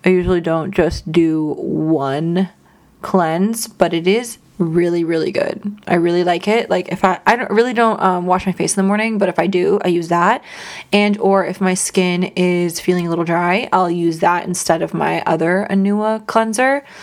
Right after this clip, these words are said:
It's beautiful. I really, really love it. She really did a good job with that. That's really it for, like, my new skincare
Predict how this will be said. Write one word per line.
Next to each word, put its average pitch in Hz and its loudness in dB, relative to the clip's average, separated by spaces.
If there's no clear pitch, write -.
It's - 0
beautiful. 175 0
I 196 2
really, 185 2
really 202 2
love 185 2
it. 190 0
She 202 0
really 175 2
did 165 -2
a 160 -4
good 170 -4
job 151 0
with 175 -6
that. - 0
That's 214 -2
really 359 0
it 294 0
for, 202 -2
like, 190 0
my 185 -2
new 202 0
skincare 175 -4